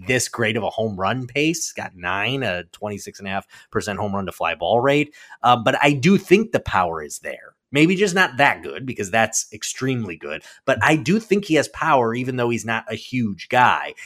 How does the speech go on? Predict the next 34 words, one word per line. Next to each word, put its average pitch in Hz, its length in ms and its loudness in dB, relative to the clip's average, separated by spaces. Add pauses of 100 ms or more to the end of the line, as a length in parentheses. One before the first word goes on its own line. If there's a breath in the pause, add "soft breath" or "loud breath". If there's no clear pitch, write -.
He's 117 160 -4
gonna 170 260 6
hit 165 180 2
some 120 140 -2
home 104 240 -2
runs, 95 240 -6 (140)
should - 320 -4
score 135 240 4
a - 80 -2
ton 175 320 0
of 190 80 2
runs 131 180 0
at - 120 -8
the - 60 -20
top 95 260 -2
of - 20 -12
that 95 160 -6
lineup. 92 360 -4 (180 loud breath)
He 135 100 -4
can 117 160 -6
steal 175 340 6
a - 40 6
base 127 300 2
here 117 220 -2
and 98 140 -2
there. 104 260 -2 (300 loud breath)
And 120 120 0
I 175 100 4
think 214 160 0
the 208 60 2
batting 185 400 2
average 175 300 0
is 156 140 -4
legit. 160 520 0